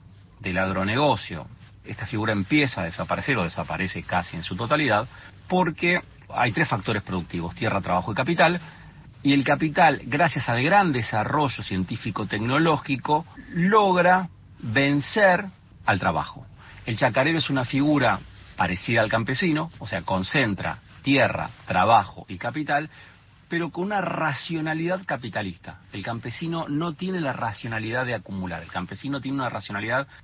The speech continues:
por supuesto esto es muy esquemático, pero tiende a conservar su modo de vida. Entonces,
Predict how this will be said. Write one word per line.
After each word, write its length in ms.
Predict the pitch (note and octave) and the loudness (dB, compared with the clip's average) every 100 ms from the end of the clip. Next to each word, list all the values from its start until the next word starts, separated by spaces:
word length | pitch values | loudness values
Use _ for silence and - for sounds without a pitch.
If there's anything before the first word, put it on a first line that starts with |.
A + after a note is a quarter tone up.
| - | -14
por 100 | A2 | -8
supuesto 220 | D3+ F#3+ | -6 -4
esto 120 | F3 | -2
es 20 | |
muy 80 | D3+ | -2
esquemático, 580 | D3+ C3+ A2+ F2 F#2 - - - - | -2 -2 -2 -4 -10 -16 -16 -20 -8
pero 320 | B2+ C3+ C#3 - - - | -4 -2 -4 -10 -20 -12
tiende 280 | E3 F#3 F#3 | -4 -2 0
a 80 | E3 | -2
conservar 800 | C3 B2 - B2+ D3 E3+ F3+ G3 - _ - - - | -2 -4 -4 -4 0 2 2 -2 -18 _ -20 -20 -20
su 200 | - A2+ | -10 -4
modo 240 | A2+ G#2+ | -2 0
de 120 | G2 | -2
vida. 300 | E2+ D#2 D2+ - - - | -4 -8 -12 -16 -20 -12
Entonces, 560 | B2+ C3+ C#3+ G2+ E2+ | -6 -4 -4 -4 -10